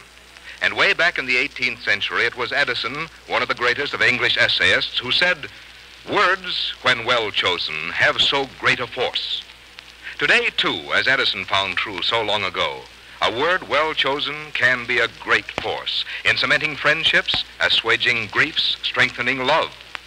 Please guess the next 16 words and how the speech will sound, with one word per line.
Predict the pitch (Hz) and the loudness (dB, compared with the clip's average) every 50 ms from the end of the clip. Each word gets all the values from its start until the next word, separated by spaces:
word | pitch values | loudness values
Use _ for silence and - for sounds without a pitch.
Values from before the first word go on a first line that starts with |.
| - - - - - - - | -16 -14 -12 -12 -8 0 2
And | 107 113 120 135 | 2 2 2 2
no | 175 208 170 | 2 2 2
one | 120 120 143 147 | 2 2 0 0
appreciates | 113 - - 131 139 - - 101 101 107 104 - | 0 0 0 2 4 4 4 4 4 4 2 -2
the | - 101 | -8 -8
power | - - - 104 90 73 71 71 71 | -4 0 2 2 2 2 0 -2 -4
of | 76 76 82 | -4 -2 0
well-chosen | 101 127 139 135 135 127 117 110 117 110 110 120 104 90 | 2 2 2 2 2 0 0 0 0 -2 -4 -6 -4 -2
words | 95 95 92 95 110 123 - - - - - | 0 2 2 2 2 0 -2 -4 -4 -6 -8
more | - 92 117 135 139 151 156 | -2 0 2 4 4 4 4
than | 151 156 156 | 2 2 2
the | 151 139 | 2 2
makers | 127 127 127 - 147 139 131 131 | 2 2 2 2 2 0 2 0
of | 143 120 | -2 -4
Hallmark | - 143 147 151 151 143 143 151 156 160 - | 0 0 2 2 2 2 2 2 2 2 0
cards. | - - 139 147 135 107 80 - - - - - - | -2 2 2 4 4 4 2 -2 -6 -12 -10 -10 -12